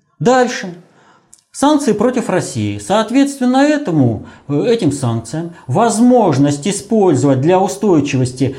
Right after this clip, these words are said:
американского государства – Соединённые Штаты Америки, ресурсов России,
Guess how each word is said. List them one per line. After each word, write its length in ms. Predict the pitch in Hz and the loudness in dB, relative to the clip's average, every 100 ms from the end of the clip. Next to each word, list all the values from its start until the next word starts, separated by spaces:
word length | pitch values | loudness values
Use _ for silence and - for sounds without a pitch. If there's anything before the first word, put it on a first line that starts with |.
| - | -4
американского 840 | 147 180 196 196 170 135 - 127 127 | 0 2 2 0 0 0 0 0 2
государства – 880 | 143 135 107 95 95 - 139 156 - - - _ _ _ - | 0 0 -2 -4 -6 -6 -6 -6 -14 -20 -20 _ _ _ -8
Соединённые 540 | - 160 170 151 151 | 0 2 4 4 2
Штаты 300 | 147 147 139 | 0 -2 0
Америки, 560 | 135 139 127 123 120 123 - | 2 4 2 0 -4 -10 -6
ресурсов 600 | 160 214 - 185 - 127 | -2 0 2 0 2 -2
России, 520 | 131 - - 254 285 | -2 -4 0 0 0